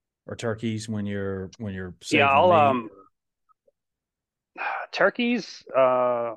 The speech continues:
Speaker 2: I mean, hit or miss. I mean, I'll, depends. Um, I, I don't think it's as necessary as with a goose. Um, with, with a goose, I try to leave the,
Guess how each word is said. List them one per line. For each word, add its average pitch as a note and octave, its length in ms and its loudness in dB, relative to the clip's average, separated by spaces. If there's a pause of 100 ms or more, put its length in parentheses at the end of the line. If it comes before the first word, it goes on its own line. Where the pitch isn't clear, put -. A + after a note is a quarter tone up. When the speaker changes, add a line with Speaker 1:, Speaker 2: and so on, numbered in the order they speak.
(100)
Speaker 2:
I B2 60 -4
mean, B2+ 240 -6 (460)
hit E3 180 4
or C3 80 4
miss. B2+ 340 0
I B2 80 2
mean, G#2+ 260 -2
I'll, A2+ 200 4 (180)
depends. A2 580 -4 (680)
Um, G#2 280 -2
I, A#2 80 2
I A2 160 2
don't A2+ 140 0
think A2+ 200 -4
it's - 160 -12
as G#2 240 -8
necessary G#2+ 540 -4
as G2+ 100 -8
with G#2+ 140 -8
a G2+ 60 -6
goose. G#2+ 520 -8 (160)
Um, G2+ 320 -8
with, A2+ 100 -6 (100)
with C3 140 -2
a A#2+ 60 0
goose, C#3 320 2
I A2+ 100 2
try A2 220 0
to G#2 140 -2 (320)
leave A2+ 240 -2
the, G#2 120 -2